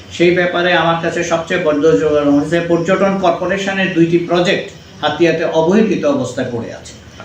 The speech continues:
একটি তমরদ্বীপে আর একটি নিজম দ্বীপে। এই দুইটি প্রজেক্টের কর্মকাণ্ড শুরু হয়েছিল গত স্বৈরাচারী সরকারের আমলে পাঁচ বছর আগে এবং সেই দুইটি প্রজেক্টে শুধু বাউন্ডারি ওয়াল করার পরে গত স্বৈরাচারী সরকারের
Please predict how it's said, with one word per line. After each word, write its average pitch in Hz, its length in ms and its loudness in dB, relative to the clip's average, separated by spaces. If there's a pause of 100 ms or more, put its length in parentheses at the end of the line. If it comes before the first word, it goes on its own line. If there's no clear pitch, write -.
(100)
একটি 165 240 -2
তমরদ্বীপে 185 840 -2
আর 151 180 -2
একটি 156 260 -2
নিজম 151 300 4
দ্বীপে। - 280 -4 (280)
এই 185 260 2
দুইটি 196 220 0
প্রজেক্টের 208 560 -2
কর্মকাণ্ড 196 600 0
শুরু 196 220 -4
হয়েছিল 202 440 2
গত 185 320 0
স্বৈরাচারী 185 500 0
সরকারের 180 520 0
আমলে 175 340 2
পাঁচ 165 360 0
বছর 160 340 0
আগে 156 380 0 (260)
এবং 170 300 2
সেই 202 260 0
দুইটি 202 240 2
প্রজেক্টে 196 540 0
শুধু 180 300 -2
বাউন্ডারি 180 540 0
ওয়াল 185 280 2
করার 170 260 2
পরে 185 440 -4 (300)
গত 165 220 2
স্বৈরাচারী 170 600 0
সরকারের 165 580 0